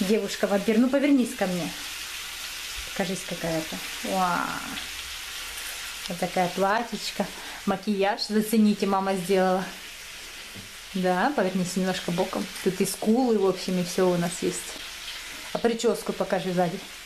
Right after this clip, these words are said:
А, такая причеха у нас. <laughs> В общем, сейчас у нас немножко планы,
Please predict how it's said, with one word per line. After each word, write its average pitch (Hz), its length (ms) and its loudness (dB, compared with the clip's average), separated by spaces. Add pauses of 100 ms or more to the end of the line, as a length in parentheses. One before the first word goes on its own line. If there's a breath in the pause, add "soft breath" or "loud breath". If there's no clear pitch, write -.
(840)
А, 180 200 0
такая 175 280 0
причеха 180 500 -4
у 190 60 2
нас. - 1080 -6
<laughs> - 500 0
В 240 40 6
общем, 254 220 4
сейчас 277 420 2
у - 20 6
нас 254 200 4
немножко 247 400 4
планы, 247 360 4